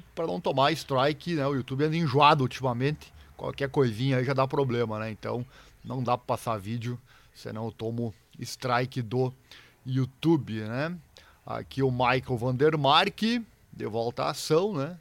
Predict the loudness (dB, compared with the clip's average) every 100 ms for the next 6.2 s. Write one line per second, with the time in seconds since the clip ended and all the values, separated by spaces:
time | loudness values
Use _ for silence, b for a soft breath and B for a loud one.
0 | _ -16 -14 -10 -6 -4 -2 -4 -6 -10
1 | -6 -6 -6 -6 -8 -8 -10 -4 -4 -2
2 | -2 -4 0 0 0 -4 -10 -14 -20 -20
3 | B B B -6 -2 0 4 4 4 2
4 | 0 2 0 2 4 6 6 4 0 2
5 | 0 0 -4 -2 0 2 2 2 4 4
6 | 2 -10